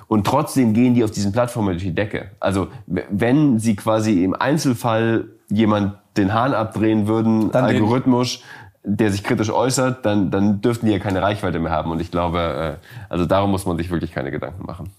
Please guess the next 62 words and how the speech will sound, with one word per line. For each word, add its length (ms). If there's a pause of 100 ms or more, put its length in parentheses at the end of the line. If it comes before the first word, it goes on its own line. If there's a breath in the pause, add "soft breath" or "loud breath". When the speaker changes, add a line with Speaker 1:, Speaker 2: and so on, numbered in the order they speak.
(240)
Speaker 2:
Feier 600
ich, 120
du 100
hast 120
so, 120
du 100
hast 100
so 80
komische 380
Ängste 240
in 40
meinem 80
Kopf 220
besänftigt. 560 (180)
Speaker 1:
Ja 140
gut, 260
also 220
ab 160
jetzt 260
kannst 200
du 40
Yo-, 140
YouTube 500
richtig 280
Speaker 2:
Herr 80
Speaker 1:
haten. 120
Speaker 2:
Schröder, 280
Sie 100
sind 140
immer 120
noch 140
herzlich 380
Speaker 1:
<laughs> 0
Speaker 2:
eingeladen. 320
Ich 80
würde 280
gerne 220
ein 60
respektvolles 640
Gespräch 360
mit 160
Ihnen 120
führen, 240
aber, 320
äh, 200
nein, 220
Sp-, 160
also, 280
äh, 120 (220)
doch, 400
definitiv, 480
aber 240
ich 80
glaub, 240
du 80
kannst 260
verstehen, 420
wieso, 380
äh, 320
man 460 (220)
so 180
denkt. 300